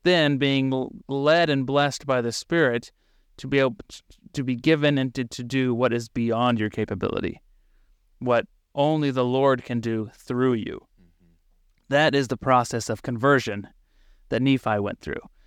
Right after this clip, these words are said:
Speaker 1: And that is the same process that all of us has to go through over and over again, really, in our lives. We have to go through this over and over again on different aspects of the gospel, different, different trials and different,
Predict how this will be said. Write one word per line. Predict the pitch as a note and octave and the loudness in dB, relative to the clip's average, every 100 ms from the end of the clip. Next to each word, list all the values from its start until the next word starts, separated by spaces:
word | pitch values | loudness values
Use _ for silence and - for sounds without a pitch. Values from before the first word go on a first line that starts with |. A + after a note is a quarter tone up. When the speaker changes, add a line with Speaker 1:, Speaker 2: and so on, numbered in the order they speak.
| _ _ | _ _
Speaker 1:
And | B2+ B2 | -4 0
that | C#3 C3+ - _ _ - | 0 0 -4 _ _ -6
is | B2+ | -4
the | B2 | -4
same | - D#3+ | 0 0
process | D3 C3+ B2+ - A#2 | 2 0 0 -2 -4
that | C3 - - | -4 -4 2
all | C3 C3 | 4 4
of | A#2+ | 2
us | A#2 | -2
has | - A2+ - | -4 -8 -6
to | A#2 | -8
go | G#2 G2+ | -6 -6
through | - A2 G2+ - _ _ _ _ _ _ - | -6 -8 -8 -10 _ _ _ _ _ _ 0
over | E3+ G3 | 2 4
and | D3 | 4
over | E3 G3 | 2 2
again, | C3 A2+ G2+ G#2+ - _ _ _ | 0 -2 -6 -8 -14 _ _ _
really, | B2 G#2+ G2+ - _ | -2 -2 -4 -10 _
in | C3 A#2+ | -4 -2
our | G#2+ | -2
lives. | G#2+ F#2+ - - - _ _ | -2 -4 -6 -12 -16 _ _
We | - | 2
have | E3 - | 2 2
to | |
go | C#3 C3+ | 0 0
through | - C3 | 0 -4
this | B2 B2 - | -4 -6 -4
over | B2 C#3+ | -2 0
and | D3 | 0
over | C3 C#3+ B2+ | 0 0 -2
again | A#2+ B2 | -4 -4
on | A#2+ | -2
different | C3 C#3 | -4 -4
aspects | A2+ C3 - C#3+ - | -4 -6 -2 -2 0
of | B2+ | -2
the | A#2+ | -2
gospel, | A2+ A2 A2+ B2+ A#2 | -2 -2 -2 0 0
different, | B2+ - C3+ - _ _ _ | 0 0 0 -2 _ _ _
different | C#3 - C3+ | -2 2 2
trials | - C3 C3 C3 | 2 4 4 2
and | A#2+ | 0
different, | B2 C3+ A#2+ | 0 0 -2